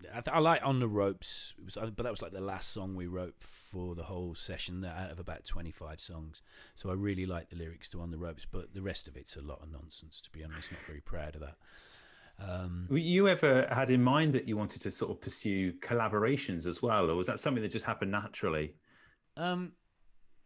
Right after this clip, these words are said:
Speaker 1: it's something that's happened very naturally. Um, I suppose m-, that's what me and Malk were doing from the beginning, and then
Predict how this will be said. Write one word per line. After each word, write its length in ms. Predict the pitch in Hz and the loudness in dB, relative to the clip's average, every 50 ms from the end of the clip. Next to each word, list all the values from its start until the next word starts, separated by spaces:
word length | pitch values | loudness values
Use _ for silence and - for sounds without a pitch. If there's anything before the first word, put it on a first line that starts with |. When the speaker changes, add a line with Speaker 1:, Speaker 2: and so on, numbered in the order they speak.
| - - - - - - - - | -20 -20 -20 -20 -20 -20 -6 -2
Speaker 1:
it's 140 | - 202 - | -2 4 6
something 200 | - 277 294 294 | 6 8 8 6
that's 140 | 208 160 - | 6 4 4
happened 240 | 175 175 175 147 135 | 2 2 2 2 4
very 300 | 127 185 226 247 240 196 | 6 8 8 8 6 4
naturally. 580 | 160 131 113 - - - - 101 95 85 78 - - - - - - - - - - | 2 -2 -4 -6 -8 -8 -6 -4 -4 -4 -6 -8 -12 -14 -14 -16 -18 -20 -16 -6 -2
Um, 440 | 127 127 123 123 123 127 127 131 131 | -2 0 0 0 -2 -4 -6 -6 -6
I 60 | - | -8
suppose 720 | 135 - 156 - - - 160 160 160 165 165 160 156 123 - 147 | -6 -6 -8 -6 -2 0 2 4 4 4 4 2 0 -4 -6 -10
m-, 240 | 160 160 175 190 - - | -8 -8 -8 -8 -2 0
that's 220 | 190 190 - - | 2 2 4 6
what 100 | - 139 | 4 4
me 140 | 135 135 131 | 6 6 6
and 120 | 120 113 120 | 6 8 8
Malk 220 | 135 131 127 113 | 6 6 6 4
were 60 | 120 | -2
doing 260 | 110 - 139 120 113 | -2 0 0 0 0
from 220 | 104 - - 110 104 | 0 -2 -4 -4 -4
the 60 | 101 | -4
beginning, 460 | 90 107 104 - 165 165 151 135 127 | -4 -6 -2 0 2 2 4 4 2
and 160 | 131 131 123 | 2 0 0
then 360 | 127 127 127 123 120 120 120 | 2 2 2 2 2 0 -2